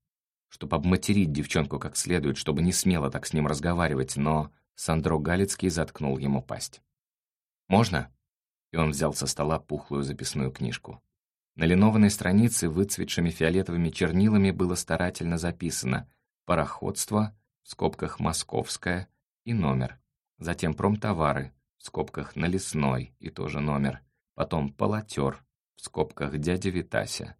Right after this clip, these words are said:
Ну и "Номер", разумеется. Сандро подумал немного. Если он позвонит, и этот самый дядя возьмет трубку, что он ему скажет? "Вызовет сюда?" Сандро покосился на Авдотью.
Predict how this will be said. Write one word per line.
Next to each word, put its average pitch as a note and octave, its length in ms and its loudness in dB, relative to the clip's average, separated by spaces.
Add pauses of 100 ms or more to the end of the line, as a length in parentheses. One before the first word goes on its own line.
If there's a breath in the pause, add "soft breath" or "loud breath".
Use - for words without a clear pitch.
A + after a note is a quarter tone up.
(300)
Ну G#2 240 0
и G2 280 -4 (720)
"Номер", B1 360 -6 (220)
разумеется. B1+ 760 -8 (600)
Сандро E2+ 360 2
подумал D#2+ 400 0
немного. C2 540 -4 (840)
Если - 320 -4
он F2+ 120 2
позвонит, E2+ 600 4
и E2+ 40 6
этот D#2 240 0
самый E2 360 2
дядя D#2+ 280 0
возьмет E2+ 340 -2
трубку, D2+ 360 -6
что - 180 -6
он F#2+ 80 0
ему F#2+ 200 0
скажет? - 520 -8 (360)
"Вызовет D#2+ 440 -2
сюда?" E2+ 400 -2 (760)
Сандро E2 340 -2
покосился D#2 580 -2
на D2 140 0
Авдотью. C#2+ 540 -6